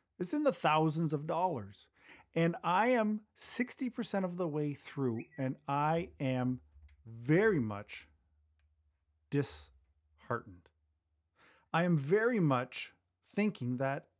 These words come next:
I've already received all the information for free on the n-, internet. And of course, many people can say that about many things, but the delivery that I've been receiving is nothing that it's like, "Aha. I don't have any aha moments that justify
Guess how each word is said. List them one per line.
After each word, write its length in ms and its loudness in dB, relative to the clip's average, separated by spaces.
I've 120 -2
already 280 0
received 440 -4
all 140 -2
the 140 -2
information 500 -8
for 160 -16
free 300 -6
on 100 -2
the 40 -2
n-, 100 -4
internet. 600 -4
And 80 -2
of 160 -2
course, 420 -2
many 380 2
people 300 0
can 160 -2
say 240 0
that 160 0
about 240 0
many 240 0
things, 280 -4
but 140 -2
the 80 0
delivery 560 2
that 220 2
I've 180 0
been 160 0
receiving 520 -4
is 180 -4
nothing 560 -2
that 200 2
it's 180 -6
like, 240 0
"Aha. 640 4
I 80 -2
don't 240 0
have 160 -4
any 220 -4
aha 460 4
moments 500 2
that 200 0
justify 840 0